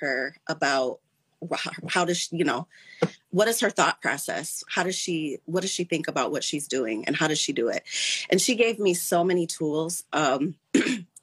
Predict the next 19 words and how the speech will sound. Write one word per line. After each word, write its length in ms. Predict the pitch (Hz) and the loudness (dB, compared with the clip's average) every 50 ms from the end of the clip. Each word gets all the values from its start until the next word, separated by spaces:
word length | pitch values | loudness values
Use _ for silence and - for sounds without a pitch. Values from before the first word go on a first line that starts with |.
| _ _ _ _ _ _ _ _ _ - - - _ _ _ - | _ _ _ _ _ _ _ _ _ -10 -10 -10 _ _ _ 0
like, 260 | 143 165 151 143 - - | 2 4 4 4 4 2
organizational 720 | 175 185 190 190 175 156 - 156 156 165 - - 147 123 | 2 2 4 2 2 2 2 2 0 0 -2 -4 -6 -6
tools, 420 | - - - - - 64 - - - - - - - - - - - | -6 -8 -8 -8 -8 -8 -8 -10 -10 -12 -12 -12 -10 -10 -10 -4 -4
because 260 | - 170 - 214 180 | -2 0 2 2 2
the 80 | 175 180 | 0 0
part 280 | - - 220 - - | 2 2 2 2 2
for 140 | - 190 170 | 0 0 2
me 180 | 165 180 190 180 | 2 4 4 4
that 180 | 156 131 87 | 2 2 2
I 100 | 104 165 | 2 0
struggle 480 | 170 - - - 165 165 175 170 147 139 | 0 -2 -2 0 0 0 0 0 -2 -2
with 140 | 139 135 - | -4 -4 -4
the 60 | - 135 | -4 -2
most 440 | 135 143 147 139 135 - - - | -2 0 0 -2 -2 -4 -6 -4
is 180 | - 135 127 - | -4 -4 -4 -2
staying 280 | - - 165 156 139 - | 0 0 0 0 0 0
organized 600 | - 139 147 147 151 139 127 127 131 123 - - | -2 -2 -2 -2 -2 -2 -2 -2 -2 -4 -4 -4
on 160 | 139 143 135 127 | -2 -2 -2 -2
the 180 | - 101 120 | -4 -8 -10